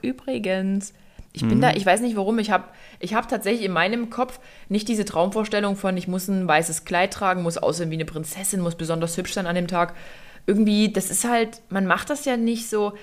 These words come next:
Speaker 1: Also ich finde halt, ganz oft Hochzeiten sind für viele so wie so eine Selbstdarstellung, so eine krasse Präsentation. Und jetzt kommt eigentlich so der Witz,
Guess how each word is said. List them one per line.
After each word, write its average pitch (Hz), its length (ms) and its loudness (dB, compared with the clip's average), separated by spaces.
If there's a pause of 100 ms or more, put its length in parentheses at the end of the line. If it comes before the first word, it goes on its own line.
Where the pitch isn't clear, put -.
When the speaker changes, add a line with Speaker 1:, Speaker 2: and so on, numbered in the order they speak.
(200)
Speaker 1:
Also 180 160 2
ich - 180 0
finde 269 240 2
halt, 233 280 2
ganz 202 180 2
oft - 200 2
Hochzeiten 208 460 0
sind 190 160 -4
für 180 80 -6
viele 185 300 0
so 175 200 0
wie 170 220 0
so 156 100 -4
eine 160 140 -2
Selbstdarstellung, 143 760 0
so 151 60 -2
eine 151 120 -2
krasse 170 600 0 (260)
Präsentation. 156 960 2 (380)
Und 277 240 8
jetzt 294 160 -4
kommt 202 180 0
eigentlich 180 200 2
so 180 100 0
der 156 160 2
Witz, 233 300 -2